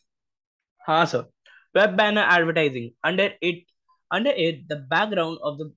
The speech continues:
website is changed according to the chosen proportion. It is most popular is, it is, um, it is the most popular and is of two t-, uh, two kinds. A, pop-up advertising.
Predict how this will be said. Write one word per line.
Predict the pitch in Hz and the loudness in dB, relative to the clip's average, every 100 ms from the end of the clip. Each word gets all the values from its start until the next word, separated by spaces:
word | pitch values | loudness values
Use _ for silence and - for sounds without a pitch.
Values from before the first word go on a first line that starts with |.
| _ 175 | _ -2
website | 190 - 170 170 | -2 0 -2 -2
is | 170 - | -12 -12
changed | - 160 160 151 - | -4 -2 -2 -6 -10
according | - 156 147 156 | -6 -2 -2 -2
to | 156 | -8
the | 156 - _ | -10 -12 _
chosen | - 180 170 175 170 - - | -2 0 2 0 -2 -8 -4
proportion. | 160 180 180 - 120 - - _ | -2 0 -2 -4 -10 -12 -20 _
It | 160 170 | 2 4
is | 170 156 - | 4 2 -6
most | 147 180 190 - | -2 -2 -2 -2
popular | 170 165 139 135 135 - | -4 -4 -4 -4 -6 -6
is, | 143 139 - _ _ _ _ _ _ - | -8 -8 -18 _ _ _ _ _ _ 2
it | 214 | 4
is, | 233 - | 4 4
um, | 170 156 139 - | 6 6 4 2
it | 185 | 2
is | 208 147 131 | 2 -2 -2
the | 131 | -2
most | 127 143 208 240 | 0 0 0 0
popular | - 294 185 139 151 - 139 | 0 0 0 0 0 0 -2
and | 143 139 - _ - | -2 -6 -14 _ -8
is | 151 | -2
of | 151 151 - | 2 0 -2
two | - 208 196 - | -4 -2 -2 -4
t-, | - | -2
uh, | 160 | 0
two | 196 196 | -2 -4
kinds. | 131 113 117 _ _ _ _ - | -4 -6 -14 _ _ _ _ 0
A, | 190 139 - _ _ | 0 0 -4 _ _
pop-up | 151 170 175 170 | -4 -2 -2 -2
advertising. | - 143 143 147 151 143 147 | 0 0 2 2 2 -2 -8